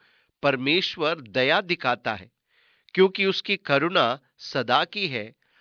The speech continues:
और वो करुणा दिखाने से आनंदित होता है। आपको याद है, परमेश्वर ने योना को अशुरों की राजधानी निनवे नगर भेजा था कि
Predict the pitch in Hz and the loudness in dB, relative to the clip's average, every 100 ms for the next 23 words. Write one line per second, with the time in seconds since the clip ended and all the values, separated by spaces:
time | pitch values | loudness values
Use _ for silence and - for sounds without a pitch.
0 | _ - 165 165 185 185 143 139 180 185 | _ 4 6 4 0 0 0 2 2 2
1 | 180 120 127 127 123 156 185 - 113 113 | 2 -2 -4 0 0 0 -2 -2 -4 -6
2 | _ _ - 117 120 127 143 226 - 120 | _ _ -4 0 0 0 -4 -8 -8 -10
3 | - 110 87 - _ _ _ _ _ _ | -6 -8 -8 -20 _ _ _ _ _ _
4 | _ _ _ _ - 143 170 - 220 180 | _ _ _ _ 2 6 6 4 -4 0
5 | 127 139 131 113 131 - _ _ _ - | 4 4 2 -4 -6 -12 _ _ _ 2
6 | 156 139 139 151 - 180 185 190 190 135 | 2 2 -2 -2 -2 -2 0 0 0 0
7 | 123 131 139 160 160 120 107 120 _ _ | -2 0 0 0 0 -6 -6 -10 _ _
8 | _ _ 143 147 - 185 180 202 - 185 | _ _ 0 0 0 0 0 -2 -4 -2
9 | 117 120 113 98 139 151 113 123 - _ | 2 0 0 0 0 0 -4 -8 -14 _
10 | _ - 127 151 175 190 220 208 131 127 | _ -12 0 2 4 4 2 2 0 0
11 | 147 113 95 113 123 127 - 107 107 - | -2 -2 -8 -2 0 0 -2 -8 -10 -14
12 | _ _ _ - 190 | _ _ _ -4 -4